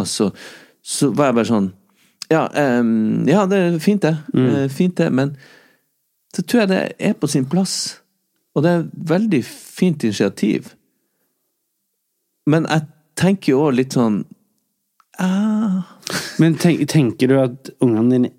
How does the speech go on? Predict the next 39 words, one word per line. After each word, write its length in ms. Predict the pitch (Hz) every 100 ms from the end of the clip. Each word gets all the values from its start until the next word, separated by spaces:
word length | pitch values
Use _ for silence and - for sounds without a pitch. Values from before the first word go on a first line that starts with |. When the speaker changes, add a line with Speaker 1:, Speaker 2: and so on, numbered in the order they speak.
| _
Speaker 2:
ikke 240 | 120 -
kommer 180 | 139 165
til 60 | 139
å 60 |
reagere 320 | 131 117 110 113
bra 180 | 110
på 160 | 110 113
det? 80 | 95 - _ _ _ - _ _ 170 _ _ 180
Speaker 1:
Nei, 200 | 214 220
jeg 160 | 226
tror 180 | - 247
de 80 | 208
kommer 280 | - 202 190
til 100 | 170
å 80 | 151
bli 140 | 180 151
litt 320 | 170 - -
sånn, 300 | 151 135 123 117 127 131 _ _ - - _
«Ah.» 720 | 254 240 226 220 202 165 135 _ _ _ - - _
Han 180 | - 170
eldste 320 | 175 208 -
blir 220 | 156 139 127
jo 60 |
klar 280 | - 143 131
å 60 | 104
late 380 | 110 131 135 104
som, 380 | 110 101 98 107 -
og 180 | - 110
si 80 | 120
sånn, 260 | 110 110 107 - - -
«Å, 180 | - 196 196 185 175 156 - _ _
så 220 | - 175 -
bra. 280 | 165 180 180 170 147 135
Speaker 2:
Ja, 220 | - 127 127
ja. 160 | 120 107 - _
Speaker 1:
Å, 220 | - - 165 156 156 151 147
det 140 | 160
var 120 | 185 170
fint.» 300 | 175 147